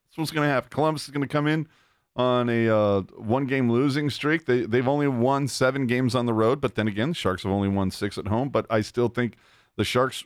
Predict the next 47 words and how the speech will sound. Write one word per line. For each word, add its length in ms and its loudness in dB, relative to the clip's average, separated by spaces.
for 240 2
some, 460 0
you 140 0
know 80 2
what? 180 2
That's 160 -2
probably 240 0
gonna 120 -2
be 120 0
one 140 0
of 60 2
those 140 -2
three-point 540 -2
games 260 -2
that 100 -8
really 220 -2
kick 240 -6
you 60 -4
in 60 0
the 60 0
ball. 260 -2
So 140 -4
that's 200 0
what 60 -2
I'm 60 -2
gonna 80 -2
say. 180 -4
They 120 4
beat 260 -2
Columbus 480 0
in 100 -4
overtime. 760 -2
Uh, 280 4
the 140 -4
Kraken, 680 -2
for 120 -2
those 200 2
of 120 -4
you 80 2
not 240 0
paying 240 0
attention, 420 -2
they 180 4
are 420 4
in 200 -2
a 60 2
dogfight 760 2